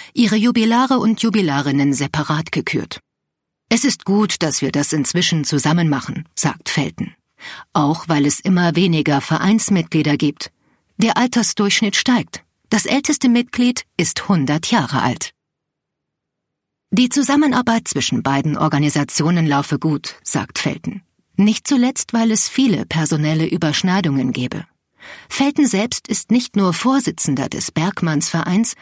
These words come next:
sondern auch stellvertretender Vorsitzender der Ortsgruppe. Er und Becker kennen einander seit Jahren, blicken auf ein gemeinsames Arbeitsleben zurück. Auch Felten war Bergmann in Ensdorf.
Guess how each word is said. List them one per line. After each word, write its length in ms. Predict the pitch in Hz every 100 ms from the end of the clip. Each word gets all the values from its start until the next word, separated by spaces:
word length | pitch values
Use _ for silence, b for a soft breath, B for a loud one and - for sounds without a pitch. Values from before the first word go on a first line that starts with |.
| B B
sondern 360 | - 226 240 220
auch 140 | 240
stellvertretender 920 | - 226 233 240 - 190 180 185 175
Vorsitzender 800 | 165 - 170 147 139 - 147 139
der 200 | 135 165
Ortsgruppe. 580 | 135 139 - 151 127 - - _ _ b b b b
Er 240 | 202 208 196
und 240 | 156 -
Becker 400 | 143 165 - 131
kennen 340 | 123 170 180 175
einander 460 | 170 160 147 147
seit 260 | 147 143 -
Jahren, 460 | 160 165 160 175 B B B -
blicken 340 | 233 240 269
auf 240 | 240 -
ein 160 | 220 220
gemeinsames 800 | 220 202 180 185 180 175 220 -
Arbeitsleben 640 | 233 156 117 - 135 131
zurück. 420 | 131 143 117 85 - _ _ _ _ _ -
Auch 160 | 247
Felten 500 | - 285 247 220 165
war 160 | 143 143
Bergmann 560 | 160 139 - 170 151
in 200 | - 208
Ensdorf. 580 | 220 226 - - - -